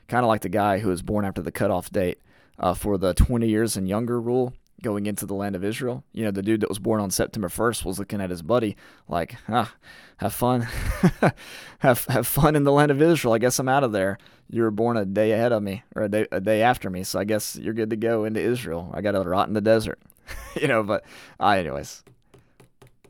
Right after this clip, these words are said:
We get so caught up on this stuff that we forget to go love our neighbor as ourself. That's what matters. If you've been sprinkled, if you've been baptized, if you were baptized as an,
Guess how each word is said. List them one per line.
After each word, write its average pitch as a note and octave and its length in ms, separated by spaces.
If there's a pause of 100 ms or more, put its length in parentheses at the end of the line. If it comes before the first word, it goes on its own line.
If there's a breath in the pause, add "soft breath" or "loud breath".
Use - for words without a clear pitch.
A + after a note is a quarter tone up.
(200)
We C3 140
get B2 140
so A2 200
caught A2 240
up G2 120
on G#2+ 100
this G2+ 120
stuff - 340
that - 200 (440)
we C3 140
forget A2+ 320
to A#2+ 60
go A2+ 140
love G#2+ 220
our G#2 60
neighbor G#2 260
as G2+ 160
ourself. G#2 580
That's - 180
what G#2+ 100
matters. G2+ 480 (380 loud breath)
If B2+ 120
you've F3 140
been D3+ 120
sprinkled, D3 500
if C3 120
you've D3+ 100
been C#3 140
baptized, B2+ 560
if B2 140
you C3+ 80
were C3 80
baptized B2 640
as G#2+ 180
an, G#2 160